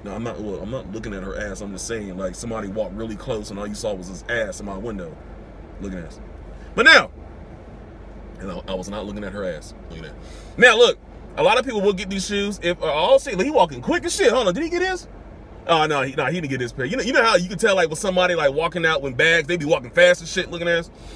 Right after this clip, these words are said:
Uh, but yeah, man, like I said, man, these are clean, man. Uh, perfect shoe. I'm gonna, I'm wearing these shoes.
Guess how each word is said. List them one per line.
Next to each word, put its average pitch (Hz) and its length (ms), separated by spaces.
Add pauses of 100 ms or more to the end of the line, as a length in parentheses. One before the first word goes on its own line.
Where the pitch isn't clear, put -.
(360)
Uh, 143 540
but 127 160
yeah, 185 220
man, 156 100
like 165 120
I - 20
said, 170 160
man, 147 140
these 214 200
are 117 140
clean, 143 520
man. 131 360
Uh, 117 440
perfect 156 460
shoe. 117 340
I'm 123 240
gonna, 123 240
I'm 139 300
wearing 143 300
these 104 180
shoes. 90 340